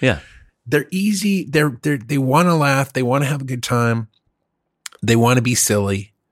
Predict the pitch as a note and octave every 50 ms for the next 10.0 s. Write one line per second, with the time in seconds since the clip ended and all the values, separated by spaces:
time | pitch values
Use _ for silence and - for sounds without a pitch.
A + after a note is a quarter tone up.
0 | _ _ _ _ _ _ _ _ _ _ _ _ _ _ _ _ _ _ _ _
1 | _ _ _ _ _ _ _ _ _ _ _ _ _ _ _ _ _ _ _ _
2 | - B2+ A2+ A2 G#2 - - G2+ D2+ E2+ - _ _ _ _ _ - - A#2 -
3 | A2 C#3 D#3 F#3+ G3 G3 F#3+ F#3 F3 F3 E3+ - - C#3+ B2+ A#2+ A2 G#2 G#2 G2+
4 | G#2 G#2 - - A#2 A2+ G#2+ G#2+ - - - A2 G#2+ G#2 G2+ G2 G2 F#2+ _ _
5 | _ _ - - G#2 - - C#3 C3 A#2 - A#2+ - - - - A2 G#2+ A2 G#2+
6 | G#2+ A2 G#2 G#2+ A2+ G#2+ G2 G#2 A2 G2 - - G2 F#2+ F#2 E2+ - - - G2+
7 | F2+ G2+ G2 - - G#2 F#2+ A2 G#2+ A2 A2+ G#2+ - _ _ _ - - - -
8 | - A#2 G#2+ G2 G#2 G2+ - - F#2+ F#2 F#2 F#2 - - - _ _ _ _ _
9 | - - - G#2 G2+ G#2+ A#2+ - - - - G2+ G2 F#2 - - E2+ F2+ G#2+